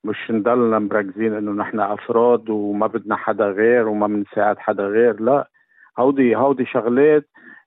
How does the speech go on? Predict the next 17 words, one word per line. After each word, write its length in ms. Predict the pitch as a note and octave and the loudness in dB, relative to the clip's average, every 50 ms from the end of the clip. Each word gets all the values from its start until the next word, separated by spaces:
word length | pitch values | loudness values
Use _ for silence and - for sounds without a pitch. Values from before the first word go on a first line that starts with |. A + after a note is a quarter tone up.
| - | -4
المجتمع 680 | - A2+ A2 A2 G#2+ B2+ C#3 - - - C3 B2 B2 A#2+ | 0 0 2 2 2 0 0 -2 -2 -2 0 0 0 0
الأسترالي 600 | A#2+ A#2 - - - - B2+ C3 C#3 C3+ B2 A#2 | 0 -2 -4 -8 -6 -2 0 0 2 2 0 0
بينجح 560 | A2 A#2 B2+ C3+ C#3 A#2 B2+ A#2+ - - - | 0 2 2 2 2 2 0 -2 -4 -4 -2
فيهم 220 | - C3+ C#3 C3 | 0 2 2 2
ونجح 480 | A#2+ A2+ A2 A#2 B2 A#2 A#2+ - - - | 2 0 0 0 0 0 -2 -4 -4 -6
فيهم، 400 | - - B2 B2+ B2+ B2 A#2 A2+ | -4 -2 0 2 2 2 2 2
وكل 500 | A2+ A2 G#2+ G2+ _ - C#3+ D3 D3 C#3+ | 0 -4 -6 -4 _ 2 4 4 6 6
الدول 420 | C3+ B2 A2+ A2+ C3 C3 B2+ A#2+ | 4 2 2 2 2 4 4 4
الغربية، 760 | A#2 A2+ A2 A2+ A#2 A#2 G#2+ A#2 B2+ C3 B2+ B2+ B2+ B2+ C3 - - - - - - - - _ | 2 2 2 2 0 0 0 0 0 2 2 2 2 2 2 0 -2 -10 -20 -20 -20 -20 -16 _
لأنه 460 | - A2 G#2+ - B2+ C3 B2 A#2+ A2+ A2 | -2 0 0 0 2 2 2 2 2 0
اعتمدوا 580 | A#2 - - A#2+ B2 B2 A#2 A2 A#2 A2 G#2+ | 0 0 0 0 2 0 0 0 0 0 0
هذا 220 | A2 A#2+ A2+ A2+ G#2+ | 2 0 2 2 0
المؤسساتية 920 | G#2 G#2+ A2 G#2+ G#2+ - - A2+ - - G#2 F#2+ - - A2+ A2 A#2 A#2 | 0 -2 -4 -6 -8 -6 -6 -8 -6 -6 -6 -6 -4 -4 -4 -2 -2 -2
والعمل 500 | A2 G#2+ G2+ F#2 G2+ G#2+ G#2 G#2 G2 G2+ | -2 -2 -2 -2 -2 -2 -2 -2 -2 -4
الجماعي 640 | F#2+ F#2 F#2+ G2+ G2 G2+ G#2 A2 A2+ A2 A2 G#2+ G#2+ | -4 -4 -4 -4 -2 -2 0 0 0 0 0 0 -2
والتنظيم 960 | G2+ G2 G2 - - - G2 G2 F#2 F#2 G#2+ A2+ A2+ A2+ A2+ A2 A2 G#2+ G2+ | -2 -6 -10 -14 -10 -8 -6 -6 -4 -2 0 0 2 2 2 0 -2 -2 -4
والتخطيط 800 | F#2+ F#2+ _ - A2+ - - - _ - A#2+ B2 B2+ B2 A#2 | -8 -10 _ -8 -8 -8 -8 -6 _ 0 2 4 4 4 2